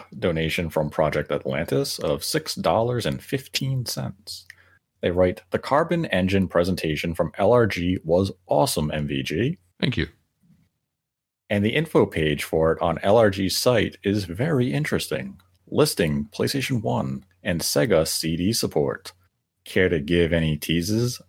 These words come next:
Speaker 1: of what's coming? My wildest hope is Saturn games and Panzer Dragoon Saga."
Speaker 2: I unfortunately cannot talk about anything that's going on, obviously, due to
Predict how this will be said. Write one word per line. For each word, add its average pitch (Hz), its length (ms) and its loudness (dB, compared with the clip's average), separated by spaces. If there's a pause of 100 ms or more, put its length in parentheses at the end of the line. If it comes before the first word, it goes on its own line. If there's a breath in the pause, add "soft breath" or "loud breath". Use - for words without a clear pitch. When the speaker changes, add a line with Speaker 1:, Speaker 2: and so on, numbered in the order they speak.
(220)
Speaker 1:
of 80 240 0
what's 80 240 0
coming? - 480 0 (380 soft breath)
My 90 240 2
wildest 131 540 2
hope 85 300 2 (380)
is 82 200 -4
Saturn 131 460 2
games 73 520 -2
and 80 240 -2
Panzer 107 440 2
Dragoon 87 600 2
Saga." - 760 -4 (840)
Speaker 2:
I 98 420 2
unfortunately 101 640 2
cannot 82 520 -2 (1040)
talk 80 300 -2
about 76 360 -2
anything 76 440 -6
that's - 420 -6 (500)
going 76 280 -2
on, 73 160 -2
obviously, 73 420 -4
due 78 240 -6
to 71 220 -2